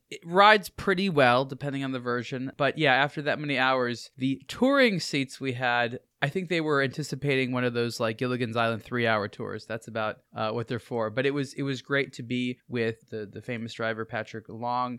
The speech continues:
former Formula One driver, and who, uh, knows cars very, very well. So I felt like I was in good hands. It was kind of amusing where at one point the event people were congratulating one that no, that there was no cars that flipped over the first day. I think they said,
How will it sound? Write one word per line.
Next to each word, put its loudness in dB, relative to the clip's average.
former -2
Formula -8
One -2
driver, 2
and -6
who, -8
uh, -4
knows 2
cars -2
very, 0
very -4
well. -2
So -10
I -6
felt -8
like -8
I -6
was -8
in -10
good -6
hands. -6
It -2
was 0
kind 0
of -2
amusing 0
where 0
at -12
one 0
point -2
the 0
event 0
people -2
were 0
congratulating 2
one 0
that 0
no, 2
that -4
there 0
was 0
no 0
cars 0
that -6
flipped 0
over 4
the 0
first -4
day. 2
I 0
think -6
they 0
said, 0